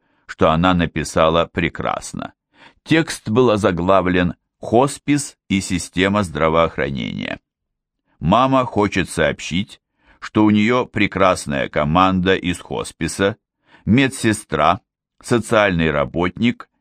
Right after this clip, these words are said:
диетолог. И все они заботятся о ней. С папиной помощью и при поддержке Риталина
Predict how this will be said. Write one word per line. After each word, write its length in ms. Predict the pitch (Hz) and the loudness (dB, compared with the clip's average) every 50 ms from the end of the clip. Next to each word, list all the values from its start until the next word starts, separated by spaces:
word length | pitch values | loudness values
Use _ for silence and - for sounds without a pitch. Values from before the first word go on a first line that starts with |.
| _ | _
диетолог. 1000 | - 73 78 95 101 101 107 110 107 - 87 73 62 55 50 50 - _ _ _ _ _ _ _ _ _ _ | -12 -6 -2 0 2 2 2 0 0 -2 -4 -6 -4 -6 -10 -12 -14 _ _ _ _ _ _ _ _ _ _
И 160 | - - 202 | -2 0 0
все 380 | 196 - - - 143 165 175 165 | 0 0 -4 -4 -2 -2 0 -2
они 200 | 160 160 160 160 | -2 0 -2 -2
заботятся 840 | 139 107 95 82 71 85 98 95 - 98 92 - - - 101 78 - _ | -2 -2 -2 -2 0 -2 -2 -2 -2 -4 -4 -4 -4 -4 -4 -4 -2 _
о 120 | 87 92 | -2 -2
ней. 360 | 85 73 69 55 50 - - - _ _ _ _ _ _ _ _ _ | -2 -2 -4 -6 -8 -10 -12 -14 _ _ _ _ _ _ _ _ _
С 140 | _ - - | _ -20 -6
папиной 500 | - 151 156 160 - 165 147 143 135 107 | -2 -2 0 0 0 -2 0 0 0 0
помощью 680 | - - 95 95 95 101 110 107 - - 101 110 98 - _ | 0 0 0 2 2 2 0 -2 -2 -2 -2 -2 -2 -2 _
и 120 | - 90 87 | -4 -4 -4
при 160 | - 95 95 | -2 -4 -4
поддержке 800 | 87 - 95 87 78 71 80 95 95 82 82 - - 87 76 76 | -2 -2 -2 -2 -2 -2 -2 -2 -2 -2 -4 -6 -4 -4 -2 0
Риталина 800 | 87 92 82 - - 78 71 71 73 78 80 82 92 104 113 | 0 0 0 0 -2 -2 -2 -2 -2 -2 -2 0 -2 -2 -2